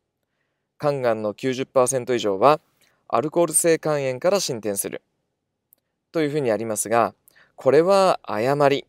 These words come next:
になります。肝がんのほとんどはウイルスになります。ウイルス性のものですね。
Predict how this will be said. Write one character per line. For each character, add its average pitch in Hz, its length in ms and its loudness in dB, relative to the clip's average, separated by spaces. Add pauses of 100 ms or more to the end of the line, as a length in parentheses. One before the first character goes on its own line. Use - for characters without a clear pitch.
(140)
に 127 100 -8
な 120 120 -2
り 117 100 -4
ま 120 140 0
す。 - 240 -6 (680)
肝 180 340 -6
が 135 160 2
ん 110 180 -12
の 151 320 0
ほ 143 140 -6
と 208 200 -4
ん 190 160 -10
ど 110 200 -2
は 135 280 0 (280)
ウ 135 120 -4
イ 185 60 -4
ル 190 80 -6
ス - 240 -4 (180)
に 120 120 -12
な 110 80 -2
り 104 80 -6
ま 110 120 -4
す。 - 200 -6 (100)
ウ 87 80 -10
イ 127 40 -8
ル 135 120 -6
ス 131 40 2
性 127 180 2
の 127 80 -4
も 123 80 -4
の 117 100 -6
で 87 80 -8
す - 160 -6
ね。 160 160 -2